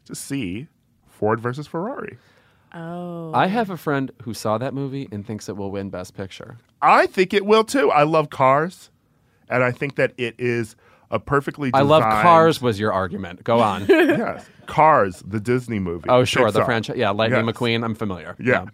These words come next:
Speaker 3: Yeah.
Speaker 1: <laughs> Um, I feel like it is one of those perfectly engineered Ira movies too, because it, it sort of puts together a lot of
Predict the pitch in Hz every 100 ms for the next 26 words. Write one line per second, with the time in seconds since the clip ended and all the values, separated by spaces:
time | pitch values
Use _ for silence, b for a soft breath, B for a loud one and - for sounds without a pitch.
0 | 160 226 202 - - B B B B 110
1 | 117 113 113 110 107 - b b b 135
2 | 147 151 156 160 - _ _ - - 156
3 | 156 147 147 127 117 120 117 101 104 110
4 | 104 101 - - 107 107 104 104 101 95
5 | 92 85 90 92 87 85 82 82 _ _
6 | _ _ - 98 101 104 120 120 117 113
7 | 110 - 107 107 120 - 104 110 101 113
8 | 123 107 - 139 135 131 110 - _ _
9 | _ - 151 135 - 131 113 98 95 104
10 | 101 95 87 92 85 82 - - 90